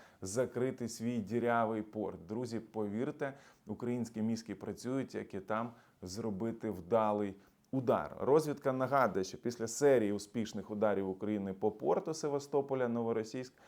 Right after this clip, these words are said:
став критично важливим для захисту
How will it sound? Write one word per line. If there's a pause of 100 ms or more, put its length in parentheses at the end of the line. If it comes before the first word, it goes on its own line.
(120)
став
критично
важливим
для
захисту